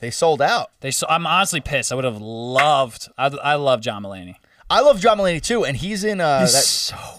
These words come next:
Speaker 3: bad.
Speaker 1: No,
Speaker 3: You guys
Speaker 1: he's
Speaker 3: think he's funny?
Speaker 1: No, dude. If I agree, when I first saw John Mulaney,
Speaker 3: It's been a few years. Maybe I'm off.
Speaker 1: when you first see him, if you watch, like, the first five minutes, you're like, "This guy sucks." But then you give it,
Speaker 2: You
Speaker 1: you
Speaker 2: gotta,
Speaker 1: really
Speaker 2: yeah.
Speaker 1: buy into his character.
Speaker 2: You
Speaker 1: You're
Speaker 2: gotta
Speaker 1: like, "This,
Speaker 2: buy in.
Speaker 1: he's hilarious."
Speaker 2: You definitely gotta buy in.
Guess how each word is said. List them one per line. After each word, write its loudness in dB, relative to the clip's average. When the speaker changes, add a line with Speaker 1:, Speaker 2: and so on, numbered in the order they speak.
Speaker 3:
bad. -16
Speaker 1:
No, 6
Speaker 3:
You 6
guys 4
Speaker 1:
he's 0
Speaker 3:
think -10
he's -8
funny? -4
Speaker 1:
No, 4
dude. 0
If -8
I 2
agree, 0
when -2
I 2
first 2
saw 4
John 2
Mulaney, 0
Speaker 3:
It's -2
been -2
a -8
few -14
years. -14
Maybe -12
I'm -8
off. -16
Speaker 1:
when 0
you 4
first 2
see -2
him, -2
if -8
you -8
watch, 4
like, -12
the -14
first -2
five 4
minutes, -6
you're -2
like, 2
"This -6
guy 0
sucks." 0
But -6
then 0
you -4
give 0
it, 0
Speaker 2:
You -2
Speaker 1:
you -8
Speaker 2:
gotta, 4
Speaker 1:
really 4
Speaker 2:
yeah. 2
Speaker 1:
buy 4
into -2
his -2
character. 0
Speaker 2:
You 2
Speaker 1:
You're 6
Speaker 2:
gotta 8
Speaker 1:
like, 4
"This, 6
Speaker 2:
buy 4
in. -2
Speaker 1:
he's -2
hilarious." 2
Speaker 2:
You -6
definitely 0
gotta 0
buy -4
in. -14